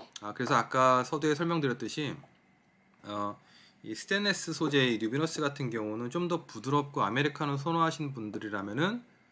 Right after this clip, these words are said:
맛으로만, 맛으로만 본다면은 여기서 뽑아낸 게 훨씬 더 부드럽고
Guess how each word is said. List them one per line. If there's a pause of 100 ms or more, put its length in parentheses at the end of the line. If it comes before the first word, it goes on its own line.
(920)
맛으로만,
맛으로만
본다면은
여기서
뽑아낸
게
훨씬
더
부드럽고